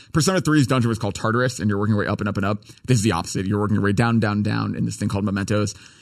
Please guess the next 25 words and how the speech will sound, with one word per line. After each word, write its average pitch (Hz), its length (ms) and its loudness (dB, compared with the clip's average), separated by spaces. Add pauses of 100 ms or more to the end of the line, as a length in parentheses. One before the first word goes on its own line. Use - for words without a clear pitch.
(180)
In 165 140 6
there, 139 180 4
you 131 160 2
get 123 240 0
side 107 240 -2
quests, 131 440 -2
and 107 140 2
you 101 80 2
have 101 120 -2
to 107 80 -2
go 107 120 2
to 107 60 0
a 101 60 0
certain 101 220 -2
floor 101 360 0
and 98 280 0 (300)
find 101 280 0
a - 20 0
dude 98 240 2
and 95 100 0
fight 101 160 0
him 110 100 0
or 120 60 0
whatever. 135 460 2
Um, 110 340 2